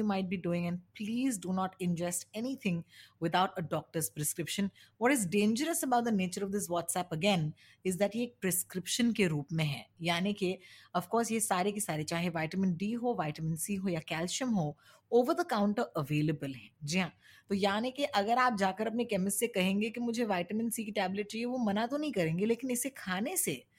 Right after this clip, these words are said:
अगर आपको लगता है कि आप कोविड नाइनटीन से बच सकते हैं, then that is something, of course, which is the second thing that we want to tell you, that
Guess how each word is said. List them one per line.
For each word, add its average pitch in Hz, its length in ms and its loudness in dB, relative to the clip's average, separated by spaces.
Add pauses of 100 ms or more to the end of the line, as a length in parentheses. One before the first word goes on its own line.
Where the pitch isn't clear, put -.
(220)
अगर 190 140 2
आपको 202 240 0
लगता 214 280 0
है 226 160 0
कि 226 100 -2
आप 226 160 0
कोविड 196 280 2
नाइनटीन 190 340 0
से 208 100 -2
बच 196 300 -6
सकते 220 260 -4
हैं, 220 160 2
then 254 140 0
that 202 260 -2
is 339 120 0 (100)
something, 208 340 2 (480)
of 156 80 -6
course, 180 280 0
which 180 140 -4
is 185 120 -4
the 208 60 0 (140)
second 294 280 -4
thing 170 240 0
that 156 140 -2 (100)
we 156 100 -2
want 156 140 -2
to 151 120 -4
tell 139 140 -2
you, 170 120 0
that 160 120 0